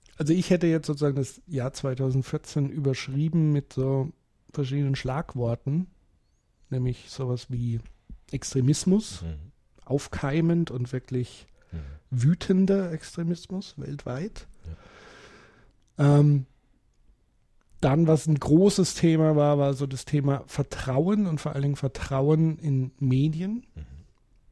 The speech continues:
Speaker 1: Stichwort Lügenpresse.
Speaker 2: Ja.
Speaker 1: <laughs>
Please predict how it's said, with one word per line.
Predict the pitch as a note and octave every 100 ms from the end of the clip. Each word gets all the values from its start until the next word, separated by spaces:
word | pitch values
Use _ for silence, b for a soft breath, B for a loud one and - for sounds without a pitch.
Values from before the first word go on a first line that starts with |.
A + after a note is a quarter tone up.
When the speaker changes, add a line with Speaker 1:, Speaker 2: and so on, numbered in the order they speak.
| _ _ _ _ -
Speaker 1:
Stichwort | - A#2 C#3 A2+
Lügenpresse. | A2+ B2 D#3+ F3 - - D#3+ - G#3 - - -
Speaker 2:
Ja. | - D5+
Speaker 1:
<laughs> | C5 - - - - - - - - - -